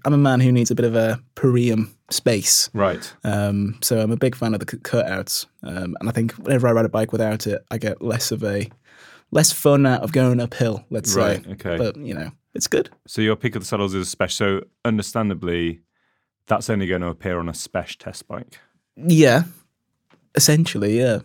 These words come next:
Speaker 1: It's my, one of my favourite saddles then. I've got it on my Y T Capra back home.
Speaker 2: Okay.
Speaker 1: But, uh, before that, I used to be a bit of a Cell Italia man. And
Speaker 2: Oh,
Speaker 1: I was,
Speaker 2: right.
Speaker 1: well, you maybe see me put a road saddle on a mountain bike, which
Speaker 2: Controversial.
Speaker 1: Controversial, but hey, if it works, it works, you know?
Speaker 2: Absolutely, yeah.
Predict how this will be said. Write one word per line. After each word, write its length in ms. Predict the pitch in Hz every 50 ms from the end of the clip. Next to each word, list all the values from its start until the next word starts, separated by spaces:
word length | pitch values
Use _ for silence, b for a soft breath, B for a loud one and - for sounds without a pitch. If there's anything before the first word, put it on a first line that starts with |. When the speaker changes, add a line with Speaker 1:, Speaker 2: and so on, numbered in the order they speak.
| _ -
Speaker 1:
It's 120 | - - -
my, 100 | 160 151
one 300 | - - - 101 165 185
of 40 | 175
my 80 | 165 143
favourite 300 | - 147 143 139 - -
saddles 360 | - 135 131 131 120 104 -
then. 220 | - 90 85 104
I've 80 | 107 -
got 140 | - 127 123
it 60 | -
on 120 | 92 117
my 260 | 117 110 107 107 107 - - _ _ _ _ _ _ _ _ _ _ _ _ - -
Y 180 | - 135 127 117
T 120 | 113 117
Capra 280 | 110 - 110 104 - 101
back 220 | 90 95 95 -
home. 340 | - - 113 107 95 90 85
Speaker 2:
Okay. 220 | 110 - 98 98 101 - _ -
Speaker 1:
But, 180 | 127 110 - - - _ -
uh, 100 | 135 120
before 300 | - 131 127 - 156 143
that, 140 | - 110 95
I 60 | 78
used 120 | 107 113 -
to 20 |
be 60 | -
a 40 | 107
bit 60 | 123
of 60 | 123 -
a 40 | 110
Cell 220 | - - 117 113
Italia 440 | 110 - - - 113 110 104 104 104
man. 280 | 101 95 95 98 - - _ _ - -
And 140 | 117 110 110
Speaker 2:
Oh, 40 | 110
Speaker 1:
I 80 | 107
was, 200 | 107 107 92 -
Speaker 2:
right. 160 | - - -
Speaker 1:
well, 220 | - 127 104 104 - - _ _
you 80 | - 151
maybe 280 | 143 151 151 151 143 135
see 180 | 131 - 139
me 100 | 131 123
put 180 | 127 - 143 -
a 80 | 127
road 320 | 123 120 123 123 123 120 113
saddle 440 | - - 123 113 104 107 104 - - - -
on 80 | 120
a 20 | 117
mountain 420 | 120 120 117 120 113 - 113 110
bike, 260 | 101 101 92 95 -
which 60 | 123 110 87 -
Speaker 2:
Controversial. 380 | 87 85 85 85 - - 95 95 - B B B
Speaker 1:
Controversial, 640 | - 170 160 147 131 135 131 127 123 - 135 127
but 220 | 127 - 123 117 - - -
hey, 240 | 151 131 151 147
if 80 | 127 123
it 40 | 113
works, 260 | 110 131 131 123 -
it 40 | 127
works, 320 | 127 127 147 156 - - 107
you 80 | 107
know? 60 | 98 117
Speaker 2:
Absolutely, 480 | 147 120 98 98 101 104 - 95 92
yeah. 240 | 95 101 104 95 82